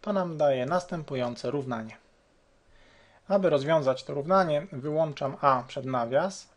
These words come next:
i dzielę obie strony przez pierwiastek z trzech minus jeden. To nam daje taką niezbyt wygodną postać wyniku,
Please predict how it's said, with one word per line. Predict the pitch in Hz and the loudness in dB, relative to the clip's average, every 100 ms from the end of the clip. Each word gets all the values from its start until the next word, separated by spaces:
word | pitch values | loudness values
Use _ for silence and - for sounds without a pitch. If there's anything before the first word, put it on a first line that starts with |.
| - | -12
i | 139 - | -12 -8
dzielę | 139 202 175 147 | -4 4 4 4
obie | 131 127 | 0 -2
strony | - 170 156 | -2 0 0
przez | - 135 - | -4 -10 -6
pierwiastek | 214 214 156 147 139 - | -4 0 0 -2 -8 -12
z | |
trzech | - 139 127 - | -6 -2 -2 -4
minus | 175 165 135 | -4 -4 -4
jeden. | 117 120 - _ _ - - _ - - - _ | -6 -8 -16 _ _ -20 -20 _ -20 -20 -20 _
To | - | -4
nam | 156 143 | -2 0
daje | 151 143 | 2 4
taką | 139 - 135 120 - | 2 -4 -6 -8 -6
niezbyt | 160 165 131 135 - | -2 -2 -2 -6 -8
wygodną | 143 139 147 139 127 | -6 0 0 0 -4
postać | 143 135 - 131 - - - | -2 -4 -4 -6 -6 -12 -10
wyniku, | 135 131 127 - 147 202 | -6 -4 -6 -2 0 0